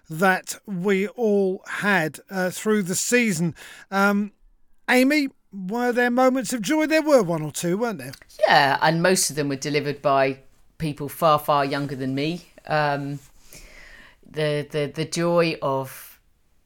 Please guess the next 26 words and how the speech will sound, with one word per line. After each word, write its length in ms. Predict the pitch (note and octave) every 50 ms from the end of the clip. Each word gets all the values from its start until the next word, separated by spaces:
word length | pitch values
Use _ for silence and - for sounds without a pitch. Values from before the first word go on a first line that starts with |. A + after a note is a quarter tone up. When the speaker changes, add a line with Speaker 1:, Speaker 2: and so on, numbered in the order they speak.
| -
Speaker 2:
so 300 | - - - - F3 D#3+
many 220 | D#3 D3 C#3 C3+ C3+
moments 380 | C3 C3 B2+ B2 B2+ - -
from 180 | - - B2 B2
Saka, 720 | - - D3 C3 - - - C3 B2 B2 B2+ B2 B2+ - _ _ _ _ _ _ _ -
uh, 220 | C3 B2 A#2 A#2 -
Emile 240 | D3 C#3 C3+ C3+ C#3
Smith 300 | C3 - D3+ C3 - -
Rowe, 300 | C#3+ C3 B2 B2 B2 B2
Tierney, 720 | B2 - - C#3+ C3 B2+ B2 A#2+ B2 A#2+ A#2 A#2 A2+ - _ - - - _ _ _ _ _ - _ _ -
uh, 680 | - B2 G#2+ G#2+ A2+ A2 G#2+ G#2+ G#2+ G2 D#2+ - - F3 - - - - - - - - - - - - - -
are 80 | E3
the 100 | D#3 E3+
things 380 | D#3+ - G3 F3 D#3+ D3+ C#3 -
that 160 | D#3 C#3 -
will 340 | D3+ C#3+ C#3 C3+ B2+ C3+ - _ _ _ _ _ _ _ _ _ D#3 -
give 180 | - D#3 C3
us 200 | C#3+ C3+ - -
hope, 340 | - - - D#3 D3 C#3 - -
I 40 | -
think, 420 | - - B2+ B2+ C3+ - - -
going 200 | - B2 B2 B2+
forward 340 | B2+ - C#3 C#3 D#3 E3 -
from 240 | - C#3+ C#3+ C#3 B2+
this 160 | C#3 C3 -
season. 800 | - - - - - - - - D#3 D3+ D#3 D#3+ F#3+ G3 F#3+